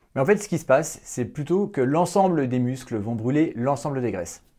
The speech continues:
Il n'y a pas vraiment de carto-, de cartographie de certaines graisses pour certains muscles.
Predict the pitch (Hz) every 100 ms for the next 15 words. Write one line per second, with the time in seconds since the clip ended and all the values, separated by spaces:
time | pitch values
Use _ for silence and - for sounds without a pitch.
0 | _ _ _ _ _ _ _ _ 127 127
1 | 143 131 139 165 180 - - _ - 120
2 | 117 123 - 170 - 156 143 - 143 151
3 | 151 147 131 123 143 160 143 127 170 -
4 | 143 127 139 143 120 131 110 - -